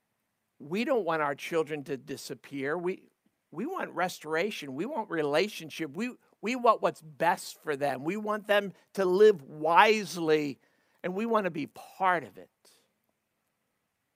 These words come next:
And God is a much better parent than we are. He wants us near. Any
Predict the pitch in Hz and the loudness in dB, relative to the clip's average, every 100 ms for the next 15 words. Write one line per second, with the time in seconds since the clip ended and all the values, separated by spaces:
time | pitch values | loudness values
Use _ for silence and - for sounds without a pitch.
0 | _ _ _ _ _ _ _ _ _ _ | _ _ _ _ _ _ _ _ _ _
1 | - 151 180 160 190 180 165 147 139 151 | -16 -8 4 10 10 8 0 -2 0 2
2 | 170 - 160 151 151 - 160 156 147 160 | 2 0 0 0 -2 -8 -6 -6 -6 -12
3 | 135 139 147 131 107 104 - _ _ _ | -10 -6 -6 -6 -8 -12 -20 _ _ _
4 | _ _ _ _ _ _ _ _ _ _ | _ _ _ _ _ _ _ _ _ _
5 | - 190 196 202 185 - _ _ - 127 | -8 -2 0 -2 -4 -10 _ _ -20 -2
6 | 160 185 - 175 156 - - _ 151 165 | 0 0 -2 -2 -2 -4 -20 _ -10 -4
7 | 160 147 113 104 _ _ _ _ _ _ | -2 -2 -6 -14 _ _ _ _ _ _
8 | _ _ _ _ _ - 233 269 285 285 | _ _ _ _ _ 8 10 10 8 2
9 | 277 254 | 0 -4